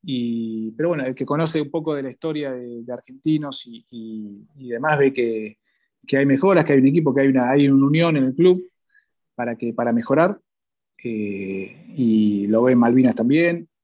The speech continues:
Y bueno, y el ejemplo más que di antes al principio en, en Bajo Flores, que la verdad que es un, un orgullo enorme que se haya hecho eso ahí y, y en tan poco, tan poco tiempo, ¿no? Porque fue una construcción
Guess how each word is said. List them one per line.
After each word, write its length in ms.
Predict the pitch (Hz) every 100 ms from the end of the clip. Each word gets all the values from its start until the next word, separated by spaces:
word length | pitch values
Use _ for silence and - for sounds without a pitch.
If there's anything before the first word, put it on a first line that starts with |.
| _
Y 200 | _ -
bueno, 200 | 123 107
y 80 | 113
el 120 | 110
ejemplo 340 | 113 135 123 117
más 180 | 120 117
que 80 |
di 180 | 117 127
antes 260 | 131 123 120
al 60 |
principio 340 | 113 120 104 120
en, 240 | 117 135
en 160 | 127 117
Bajo 240 | 123 127
Flores, 300 | 113 139 143
que 220 | 139 110 107
la 120 | 107
verdad 180 | 113 117
que 80 | 113
es 160 | -
un, 240 | 107 104 -
un 140 | - 120
orgullo 360 | 120 120 120
enorme 480 | 120 120 117 110 - _ _ _ _ -
que 100 | 117
se 120 | 135
haya 220 | 127 127
hecho 200 | 135 135
eso 260 | 135 135 127
ahí 380 | 143 160 170 - _
y, 320 | - 113 117 139
y 160 | 120
en 160 | 113 117
tan 180 | 135 123
poco, 580 | 131 123 113 107 104 - -
tan 140 | 127
poco 200 | 127 135
tiempo, 260 | 151 113 113
¿no? 120 | 123
Porque 160 | 117
fue 80 | 123
una 80 | 120
construcción 580 | 113 120 113 135 123